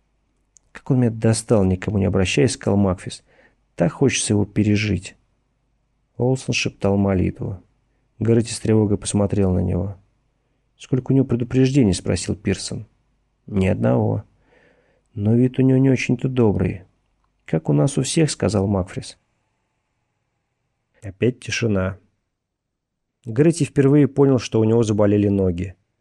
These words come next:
Не только бёдра и колени, но и ступни. Наступая на них, он чувствовал боль. Он застегнул куртку и поднял воротник. «Эй, глядите!» — крикнул Макфрис. Они все посмотрели налево.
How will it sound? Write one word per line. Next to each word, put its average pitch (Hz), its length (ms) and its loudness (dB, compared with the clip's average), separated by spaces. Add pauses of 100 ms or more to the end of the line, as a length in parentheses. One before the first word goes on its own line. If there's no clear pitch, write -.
(260)
Не 120 100 0
только 185 280 2
бёдра 101 360 2
и - 20 0
колени, 95 640 -2 (320)
но 107 160 0
и - 20 2
ступни. 98 640 -2 (560)
Наступая 139 480 0
на 135 120 4
них, 123 220 0
он 101 80 0
чувствовал 101 500 -2
боль. 95 380 -4 (1160)
Он 101 160 -2
застегнул 95 520 -2
куртку - 440 -2
и 101 40 0
поднял 101 380 0
воротник. 95 640 -4 (1120)
«Эй, 143 220 4
глядите!» — 131 520 2
крикнул 104 280 2
Макфрис. - 560 -2 (680)
Они 98 220 -2
все 110 180 -2
посмотрели 101 540 0
налево. 98 560 0